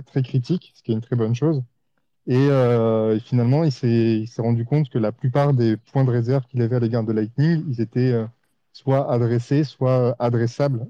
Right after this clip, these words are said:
à terme. Et donc, c'était pas vraiment des points, euh, voilà, pertinents pour, sur lesquels attaquer Lightning. Euh, mais il y avait quand même quelques points, euh, sur lesquels il, c'était pas possible de,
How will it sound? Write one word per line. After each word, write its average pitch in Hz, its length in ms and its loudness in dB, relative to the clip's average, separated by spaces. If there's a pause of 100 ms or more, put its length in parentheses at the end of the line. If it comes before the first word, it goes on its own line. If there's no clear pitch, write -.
à 117 60 -6
terme. 123 340 -2 (480)
Et 117 40 -4
donc, 120 200 0
c'était 120 160 -6
pas 123 120 0
vraiment 120 280 2
des 113 120 2
points, 120 460 -2
euh, 104 160 -6
voilà, 113 240 -2
pertinents 123 520 -2
pour, 110 220 -6
sur - 120 -6
lesquels 113 220 -2
attaquer 117 280 -2
Lightning. 127 460 -2 (680)
Euh, 107 560 -2 (460)
mais 135 200 2
il 160 40 2
y 147 60 4
avait 123 340 2
quand 139 120 0
même 139 140 2
quelques 139 300 2
points, 139 480 2
euh, 117 160 2
sur 117 160 -6
lesquels 131 380 0
il, 113 240 0
c'était - 160 -12
pas 120 140 -2
possible 123 420 -2
de, 107 560 -2